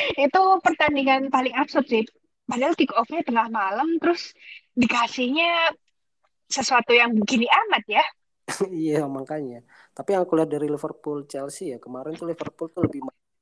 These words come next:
Speaker 2: di ini sih, lebih efektif gitu. Caranya ketika counter attack, mereka semaksimal mungkin gimana caranya bikin gol gitu.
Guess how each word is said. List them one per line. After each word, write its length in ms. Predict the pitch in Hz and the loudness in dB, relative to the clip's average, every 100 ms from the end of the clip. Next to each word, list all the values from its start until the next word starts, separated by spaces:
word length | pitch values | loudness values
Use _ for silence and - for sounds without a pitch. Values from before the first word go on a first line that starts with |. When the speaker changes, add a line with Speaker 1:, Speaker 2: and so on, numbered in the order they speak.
| _ | _
Speaker 2:
di 160 | _ - | _ -16
ini 220 | - 160 | -12 -12
sih, 100 | - | -14
lebih 220 | 113 - - | -18 -20 -20
efektif 480 | - 131 _ 156 - | -18 -18 _ -8 -8
gitu. 220 | 123 117 113 113 120 _ _ | -12 -20 -20 -20 -20 _ _
Caranya 300 | 123 123 139 | -14 -12 -14
ketika 320 | - - 127 | -14 -14 -12
counter 320 | 120 127 123 113 | -8 -8 -8 -12
attack, 320 | 123 151 156 _ - _ - | -8 -6 -6 _ -20 _ -12
mereka 480 | 131 - 165 170 - _ _ - | -8 2 2 2 -4 _ _ -14
semaksimal 640 | - 175 165 170 160 156 | -8 -6 -6 -4 -4 -2
mungkin 400 | 156 156 185 185 | -4 -6 -6 -4
gimana 240 | 143 156 | -4 -8
caranya 240 | 156 135 156 | -8 -8 -10
bikin 300 | 131 170 156 | -8 -6 -4
gol 320 | 147 135 120 | -4 -6 -10
gitu. 100 | 117 | -18